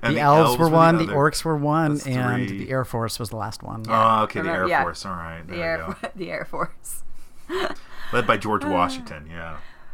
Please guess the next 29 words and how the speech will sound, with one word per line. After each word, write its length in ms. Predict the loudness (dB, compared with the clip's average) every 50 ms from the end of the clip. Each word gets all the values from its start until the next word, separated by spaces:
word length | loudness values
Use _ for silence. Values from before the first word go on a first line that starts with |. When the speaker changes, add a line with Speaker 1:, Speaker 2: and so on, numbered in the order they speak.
| -8 -2
Speaker 3:
But 140 | 0 0 4
so 200 | 4 4 4 4
previously, 760 | 4 4 2 2 2 2 0 0 0 0 -2 0 2 4 4
uh, 300 | 6 6 8 8 6 6
last 340 | 8 6 6 6 4 0 -4
week, 240 | -4 -4 -4 -6 -8
we 220 | -6 -4 -4 -4
discussed, 880 | -4 -6 -8 -6 -2 2 4 4 4 2 0 -6 -10 -10 -10 -12 -14 -16 -16 -18 -18 -18 -20 -20 -20 _ -20 -20 -20 _ -14 -4 -2 0
uh, 500 | 0 0 0 0 2 2 2 0 0 -2 -8
in 480 | -8 -6 -6 -6 -6 -6 -8 -10 -10 -12 -16 -18 -16 -16 -16 -16 -18 -18 -20 -20 -20 -20 -20 -20 -20 -20 -20 -20 -20 -20 -18 -10
me-, 200 | -4 -2 -2 -2
the 180 | 0 0 -2 -2
chapter 360 | 0 0 -2 -2 0 -4 -4
Many 260 | -4 -4 -6 -4 -6 -6
Meetings, 480 | -6 -6 -4 -4 -6 -6 -8 -10 -10
so 260 | -10 -4 0 0 0
Frodo 480 | 0 0 2 4 4 4 6 4 2 2
had, 260 | 0 0 -2 0 0
uh, 260 | 0 0 0 0 0 2
woken 280 | 2 2 2 2 2 0
up 200 | 0 0 0 -2
in 140 | -6 -6 -4
Rivendell, 640 | -4 -4 -4 -4 -4 -2 0 0 0 0 -2 -4 -12 -20 _ -20 -20 _ -18 -10
and, 680 | -8 -6 -4 -4 -4 -4 -4 -6 -6 -10 -12 -12 -14 -16 -20 -20 -20 -20 -20 -20 -20 -20 -20 -20 -20 _ -20 -18
uh, 40 | -16 -10 -4
after 460 | -4 -4 -4 -2 -4 -4 -4 -4 -8 -12 -16
f-, 180 | -18 -18 -16 -18 -18
four 400 | -10 -4 -2 0 0 0 -2 -2
days, 640 | -2 -2 -2 -2 -2 -2 -4 -8 -8 -8 -12 -16